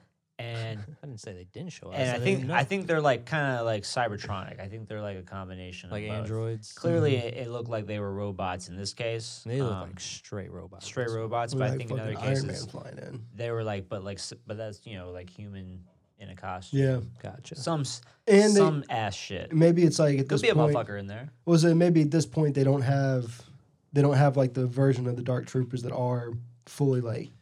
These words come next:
Speaker 2: True.
Speaker 3: cybertronic human. They're waiting.
Speaker 1: No, no,
Speaker 3: That's where
Speaker 1: no,
Speaker 3: they need
Speaker 1: 'cause, no,
Speaker 3: the
Speaker 1: no, no, no, you just,
Speaker 3: Grogu for.
Speaker 1: you, no, no, no, 'cause in Jedi Outcast, which takes place after, uh, Return of the Jedi and the Jedi Temple, and Luke is the head of the Jedi
Speaker 3: Mm-hmm.
Speaker 1: Temple, and that's, like, a thing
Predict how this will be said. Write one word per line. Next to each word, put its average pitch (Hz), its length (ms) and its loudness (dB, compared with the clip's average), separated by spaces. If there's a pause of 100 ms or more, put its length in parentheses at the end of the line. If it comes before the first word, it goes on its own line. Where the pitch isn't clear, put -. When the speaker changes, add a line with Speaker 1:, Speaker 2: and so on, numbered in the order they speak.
Speaker 2:
True. 131 380 4
Speaker 3:
cybertronic 123 380 2
human. 131 380 2
They're 131 140 2
waiting. 139 180 4
Speaker 1:
No, 135 120 4
no, 135 40 6
Speaker 3:
That's 131 140 4
where 135 80 4
Speaker 1:
no, 127 60 6
Speaker 3:
they 135 40 6
need 143 60 6
Speaker 1:
'cause, 135 140 6
no, 127 40 2
Speaker 3:
the 127 120 2
Speaker 1:
no, 120 180 -2
no, 113 160 -2
no, 104 80 -4
you 110 160 -8
just, 110 120 2
Speaker 3:
Grogu 135 240 6
for. 127 240 -8
Speaker 1:
you, 123 120 -4
no, 117 120 -10
no, 117 140 -8
no, 104 120 -6
'cause 98 280 -14 (720)
in 107 140 -12
Jedi 107 260 -4
Outcast, 104 540 -4 (920)
which 117 220 -10
takes 120 200 -6
place 117 460 -6 (140)
after, 113 640 -4 (100)
uh, 101 480 -4 (420)
Return 117 440 -8
of 107 80 -6
the 98 100 -6
Jedi 104 580 -2 (180)
and 98 280 -8
the 92 440 -8
Jedi 107 280 -6
Temple, 101 460 -8
and 90 100 -10
Luke 107 240 -8
is 98 80 -16
the 101 80 -8
head 104 160 -8
of 101 120 -10
the 92 100 -12
Jedi 98 240 -4
Speaker 3:
Mm-hmm. 123 100 -2
Speaker 1:
Temple, 101 320 -4
and 98 100 -6
that's, 98 140 -8
like, 92 100 -10
a 85 80 -10
thing 104 460 -8